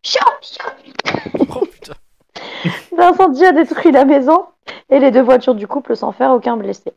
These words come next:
Speaker 1: Le départ du feu aurait été causé par un radiateur à gaz. Moi, j'imagine le gosse, euh, gouré dans la chambre de bain faire
Speaker 2: Hot, hot.
Speaker 1: Alors, parmi les trois propositions suivantes, trouvez ce qui est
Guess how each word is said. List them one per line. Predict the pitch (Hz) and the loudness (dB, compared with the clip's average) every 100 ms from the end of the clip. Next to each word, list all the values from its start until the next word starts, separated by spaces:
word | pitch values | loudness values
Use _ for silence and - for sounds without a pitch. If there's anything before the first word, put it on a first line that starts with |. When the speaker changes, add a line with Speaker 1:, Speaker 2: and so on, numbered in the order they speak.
| - | -10
Speaker 1:
Le | 180 | -8
départ | 185 196 254 247 | -4 2 2 0
du | - | -6
feu | - 240 254 | -2 0 0
aurait | 202 190 | -2 -4
été | 185 196 | -6 -6
causé | 202 202 240 | -4 -4 -2
par | 185 | -4
un | 170 | -4
radiateur | 175 202 208 - 202 | -4 -2 -2 -4 -4
à | 180 | -4
gaz. | 180 170 - - _ _ _ _ _ _ _ _ _ _ _ _ _ _ _ - | -2 -4 -4 -12 _ _ _ _ _ _ _ _ _ _ _ _ _ _ _ -8
Moi, | 185 | -4
j'imagine | 202 190 233 | 0 0 0
le | 214 | 0
gosse, | 196 208 247 208 | 2 2 0 -2
euh, | 185 185 | -2 -2
gouré | 180 202 220 233 | -6 -2 0 2
dans | 220 | 2
la | |
chambre | 214 220 | 0 0
de | 220 | 0
bain | 254 | 2
faire | 233 - - - - _ - - _ - | 0 -4 -10 -10 -16 _ -20 -20 _ -8
Speaker 2:
Hot, | 247 - - - | -6 -4 -4 0
hot. | 269 - - - - - - - _ _ _ _ _ _ _ _ _ _ - - - - _ _ _ - - - - - - | 0 -2 -8 -6 -6 -8 -12 -20 _ _ _ _ _ _ _ _ _ _ -10 -8 -8 -14 _ _ _ -16 -14 -12 -12 -8 0
Speaker 1:
Alors, | 370 294 285 | 4 4 4
parmi | 277 285 294 | 2 2 2
les | 240 233 | 0 0
trois | - - 269 | 0 2 2
propositions | - 233 240 226 196 269 | -2 -6 -4 -6 -10 -14
suivantes, | 285 208 175 - - 247 - 269 | -14 -16 -16 -12 -10 -10 -8 -8
trouvez | - - 233 | -8 -4 -4
ce | - | -4
qui | 226 - | -6 -4
est | 330 | -4